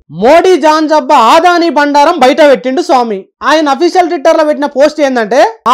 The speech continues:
"అదానీ బ్యాంకులకు నాలుగు పాయింట్ ఐదు లక్షల కోట్లు బాకీ పడి ఉండు. అయినప్పటికీ రెండు వేల పదహారు నుండి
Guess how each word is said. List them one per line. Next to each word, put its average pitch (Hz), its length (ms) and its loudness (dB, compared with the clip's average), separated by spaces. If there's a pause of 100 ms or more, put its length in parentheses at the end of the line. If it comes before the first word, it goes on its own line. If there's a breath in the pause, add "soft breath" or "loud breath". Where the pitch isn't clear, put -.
"అదానీ 359 360 2
బ్యాంకులకు 311 640 -2
నాలుగు 311 440 0
పాయింట్ 311 340 0
ఐదు 294 140 0
లక్షల 277 260 -4
కోట్లు 254 260 -4
బాకీ 208 380 -2
పడి 294 200 0
ఉండు. 302 460 0 (100)
అయినప్పటికీ 359 720 0
రెండు 302 260 0
వేల 339 240 2
పదహారు 320 440 2
నుండి 320 280 -4